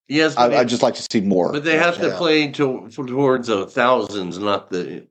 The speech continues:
Speaker 1: individual. So,
Speaker 3: Well,
Speaker 2: Well, yeah.
Speaker 3: I, I would prefer to see a, a smaller venue because it seems like they can dial in the sound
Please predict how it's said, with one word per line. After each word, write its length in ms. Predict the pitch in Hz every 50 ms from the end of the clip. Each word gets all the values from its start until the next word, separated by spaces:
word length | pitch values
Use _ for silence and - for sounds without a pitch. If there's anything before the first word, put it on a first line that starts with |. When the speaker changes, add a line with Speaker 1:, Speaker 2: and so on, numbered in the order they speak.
| _ -
Speaker 1:
individual. 720 | 107 98 95 90 87 95 92 85 85 80 76 76 76 71 _
So, 340 | _ - 80 73 73 73 _ _ _ _ _ _ _ _ _ _ _ _ _ -
Speaker 3:
Well, 460 | 214 190 196 190 185 180 185 170 - _ _ _ _ _ -
Speaker 2:
Well, 180 | - 95 101 92
yeah. 380 | 90 101 98 92 92 90 85 90 - _ _ - _ _ _ _ _ _ -
Speaker 3:
I, 140 | 165 190 -
I 200 | - 156 190 208
would 200 | 196 170 135 -
prefer 340 | - 135 - - 139 139
to 80 | 131 127
see 340 | - - - 131 123 120 110
a, 120 | 104 - -
a 40 | 98
smaller 460 | - - - 127 113 113 110 104 101
venue 560 | 95 107 110 110 113 117 120 127 135 131 135 - _ _ _ _ _ _ _ _ -
because 520 | 104 101 - - 110 104 104 101 95 87
it 80 | 95 -
seems 340 | - - 113 107 107 101 107
like 300 | 107 98 95 92 - -
they 120 | 98 98
can 200 | 98 - 98 95
dial 360 | - 101 95 98 98 98 98 98
in 120 | 95 95
the 60 | 92 -
sound 500 | - - 98 95 98 98 101 107 104